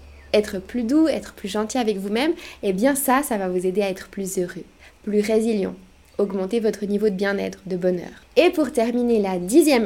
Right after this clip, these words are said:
habitude à mettre en place dans votre vie pour être plus heureux, c'est de trouver et suivre constamment votre mission de vie.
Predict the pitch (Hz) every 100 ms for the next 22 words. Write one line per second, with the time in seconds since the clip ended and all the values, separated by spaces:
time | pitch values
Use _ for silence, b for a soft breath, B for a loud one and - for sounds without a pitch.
0 | - 247 220 - 226 - 175 202 208 254
1 | 247 196 190 180 165 165 247 - 262 208
2 | 190 - 175 175 - 175 175 - - 190
3 | 180 165 - 202 277 330 359 - - -
4 | B B B B 247 226 226 - 320 247
5 | 180 - - - - - - - - -
6 | 254 320 - 233 226 269 269 302 285 294
7 | 247 180 190 202 196 214 208 214 226 -
8 | 190 202 196 175 160